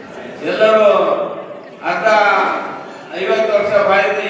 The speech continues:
ಇವ್ರು ಒಂದು ಹದಿನೈದು, ಇಪ್ಪತ್ತು ವರ್ಷ, ಇಪ್ಪತ್ತೈದು ವರ್ಷ ಸತ್ತೋಗ್ಬಿಡ್ತಾರೆ. ಹಂಗಾಗಿ ಅವ್ರನ್ನ, ನಿಮ್ಮನ್ನ ನೆನಪಿರೋಂಥ ನಿಮ್ಮ ಫ್ಯಾಮಿಲಿ, ನಿಮ್ಮ ಮಕ್ಕಳು ಕೂಡ, ಅವರು ಕೂಡ ಬೀದಿ ಪಾಲಾಗ್ತಾರೆ. ಹಂಗಾಗಿ ನಾವೆಲ್ಲರೂ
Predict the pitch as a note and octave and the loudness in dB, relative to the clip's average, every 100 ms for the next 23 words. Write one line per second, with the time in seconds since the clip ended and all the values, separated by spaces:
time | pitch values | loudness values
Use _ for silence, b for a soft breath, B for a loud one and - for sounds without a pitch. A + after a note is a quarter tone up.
0 | F#3+ F#3+ F#3 F3 F3 G3 G3+ F#3+ F#3+ G3+ | -4 -4 -4 -4 -6 -4 0 0 2 2
1 | G3+ F#3+ - F3+ F3 F3 F3 F3+ F3+ F3+ | 2 -2 -4 -2 -2 -2 -4 -4 -6 -6
2 | F3 F3+ F3+ E3 D#3+ D#3+ E3+ E3 E3+ D#3+ | -8 -6 -6 -4 -2 0 2 2 0 -2
3 | - - - - - - - - F3+ G#3 | -4 -8 -10 -12 -14 -14 -12 -8 0 2
4 | G#3 G3+ G3 F#3+ F#3 F#3+ F#3+ F#3 F3+ F#3 | 2 2 0 0 -2 -2 -2 -4 -4 -4
5 | F3+ E3+ D#3+ D3+ D#3+ F#3 G3+ G#3 G3 G3 | -4 -2 -4 -4 -4 -4 0 2 2 2
6 | F#3+ F3+ E3+ - - - E3 - - - | 2 2 0 -4 -6 -10 -14 -16 -18 -20
7 | - - - E3 E3+ E3 D#3 D#3 D#3 E3+ | -20 -14 -6 -2 0 2 2 0 -2 -2
8 | F#3+ G3+ G3+ G3+ G3+ F#3 F3 F3+ F3+ G#3 | -2 -2 0 0 0 -2 -2 -4 -4 -4
9 | G3+ G3 F#3+ C#4+ - G#3 G#3 G#3 G#3 G3+ | -4 0 2 2 0 0 -2 -2 0 0
10 | G3 F#3 G3+ G3 F#3+ F#3+ F#3 F3+ F3+ F#3 | 0 0 0 2 2 2 0 -2 -4 -2
11 | F#3+ F#3+ - - - - D#3+ F#3+ G3+ G#3 | -2 -4 -8 -10 -14 -14 -4 2 2 2
12 | G#3 G3+ F#3 F3+ F3 E3+ E3+ A3+ | 0 2 2 2 0 0 -2 -2